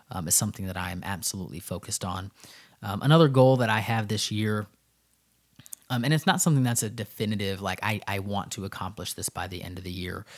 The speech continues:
um, but it is to, um, maybe possibly buy, uh, another home. <laughs> Um,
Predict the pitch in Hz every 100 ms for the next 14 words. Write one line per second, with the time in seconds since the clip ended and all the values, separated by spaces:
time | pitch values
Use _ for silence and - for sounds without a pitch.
0 | - - - 101 98 95 113 - 127 -
1 | 120 - - - 107 104 104 104 101 95
2 | 92 135 170 156 - 117 - 117 113 113
3 | 104 104 101 101 101 95 92 90 107 98
4 | 90 131 190 - _ _ _ _ _ _
5 | - - 131 - - - 127 - 120 135
6 | 104